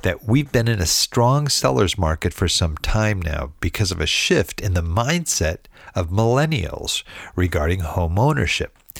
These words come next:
Millennials used to be the enemy of real estate, but now they are the largest consumer, comprising forty-three percent of buyers in today's market. The decision millennials have collectively made to stray away from rental properties and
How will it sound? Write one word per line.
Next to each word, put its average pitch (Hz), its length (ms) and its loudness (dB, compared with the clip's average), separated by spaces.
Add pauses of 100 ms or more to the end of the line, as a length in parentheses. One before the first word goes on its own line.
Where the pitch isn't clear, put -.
(280)
Millennials 107 720 4
used 160 360 2
to 113 60 2
be 92 160 2
the 95 220 4
enemy 95 360 2
of 78 120 -2
real 78 260 2
estate, 76 500 -2
but - 140 -6
now 107 480 2
they 98 200 0
are 95 120 2
the 98 120 2
largest 82 520 0
consumer, - 760 -2 (340)
comprising 95 600 0
forty-three 156 680 0
percent 117 540 0
of 92 200 -2
buyers 82 540 2
in 87 200 -2
today's 85 480 0
market. 98 540 -2 (560)
The 95 100 2
decision 156 540 2
millennials 113 760 2
have 90 180 -2
collectively 92 760 0
made 90 460 2
to 90 100 0
stray 110 580 0
away 92 440 2
from 92 300 -4
rental 80 240 0
properties 76 800 -2
and 127 300 0